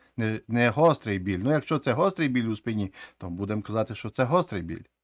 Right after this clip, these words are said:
то тоді будемо казати, що це pain. Але в даному прикладі she has an ache in her back from sitting at the computer for too long. My grandmother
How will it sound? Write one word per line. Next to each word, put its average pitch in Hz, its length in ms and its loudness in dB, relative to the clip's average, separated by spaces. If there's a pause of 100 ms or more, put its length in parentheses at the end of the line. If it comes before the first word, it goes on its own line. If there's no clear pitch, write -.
то 87 120 -4
тоді 98 280 -2
будемо 127 240 0
казати, 101 320 -4
що 110 140 -6
це 135 140 0
pain. 127 420 0
Але 95 200 -4
в 92 40 -6
даному 147 320 2
прикладі 92 500 -4 (420)
she - 160 0
has 117 160 6
an 107 220 2
ache 160 220 2
in 107 80 2
her 101 220 0
back 110 260 6 (460)
from 98 140 -2
sitting 131 320 -4
at 110 100 -2
the 107 200 -4
computer 117 340 -2
for 104 140 -6
too 127 220 -2
long. 92 280 0 (1160)
My 135 280 6
grandmother 170 540 4